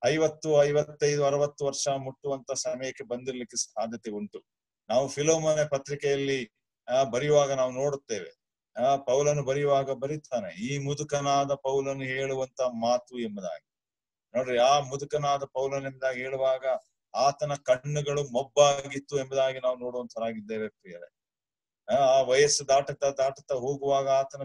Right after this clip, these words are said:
ಕಣ್ಣುಗಳು ಮೊಬ್ಬಾಯಿತು ಎಂಬುದಾಗಿ ನಾವು ನೋಡುವಂತರಾಗಿದ್ದೇವೆ. ಆತನಿಗೆ ವಧಕೆಯ ಅವಶ್ಯಕತೆ ಇತ್ತು ಎಂಬುದಾಗಿ ನಾವು ನೋಡುವಂತರಾಗಿದ್ದೇವೆ. ಯಾಕಂದ್ರೆ ಒಂದು ವೇಳೆ ಆ ಸ್ಥಳದ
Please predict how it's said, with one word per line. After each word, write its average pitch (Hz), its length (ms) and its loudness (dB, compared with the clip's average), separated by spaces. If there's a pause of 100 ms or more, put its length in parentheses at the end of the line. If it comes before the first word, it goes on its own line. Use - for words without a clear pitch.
ಕಣ್ಣುಗಳು 135 420 -6
ಮೊಬ್ಬಾಯಿತು 131 720 0
ಎಂಬುದಾಗಿ 120 320 -4
ನಾವು 110 160 -6
ನೋಡುವಂತರಾಗಿದ್ದೇವೆ. 104 880 -14 (800)
ಆತನಿಗೆ 147 480 6
ವಧಕೆಯ 151 520 4
ಅವಶ್ಯಕತೆ 147 680 4
ಇತ್ತು 139 220 -8
ಎಂಬುದಾಗಿ 135 380 0
ನಾವು 120 140 0
ನೋಡುವಂತರಾಗಿದ್ದೇವೆ. 110 920 -6
ಯಾಕಂದ್ರೆ 131 360 0
ಒಂದು 127 160 -6
ವೇಳೆ 131 260 0
ಆ 127 220 2
ಸ್ಥಳದ 131 540 -2